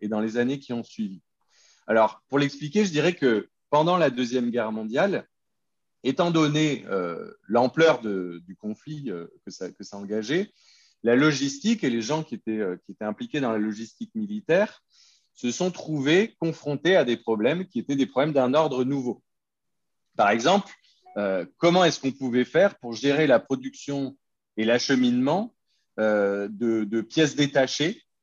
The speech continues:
sur différents fronts géographiques qui allaient être situés à des milliers de kilomètres les uns des autres. C'était des problèmes qui étaient extrêmement complexes à résoudre. Donc, à,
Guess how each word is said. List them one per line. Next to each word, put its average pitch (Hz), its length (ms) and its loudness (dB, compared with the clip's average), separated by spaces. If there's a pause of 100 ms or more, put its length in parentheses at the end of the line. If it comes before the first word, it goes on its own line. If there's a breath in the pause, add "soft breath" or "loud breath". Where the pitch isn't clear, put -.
sur 123 200 -2
différents 147 480 2
fronts 151 280 -4
géographiques 123 720 2
qui - 100 -4
allaient 117 160 0
être 120 280 -2
situés 143 680 -2
à 131 260 6
des 113 140 -4
milliers 131 280 -2
de 143 60 -12
kilomètres 139 540 2 (120)
les 117 160 -4
uns 131 100 0
des 131 200 0
autres. 117 160 -4
C'était 104 240 -6
des 98 100 -4
problèmes 160 500 0
qui - 140 -10
étaient 135 280 -2
extrêmement 139 440 -6
complexes 147 640 -4
à 135 140 2
résoudre. 98 420 -6 (1200 soft breath)
Donc, 120 320 0 (640)
à, 127 140 2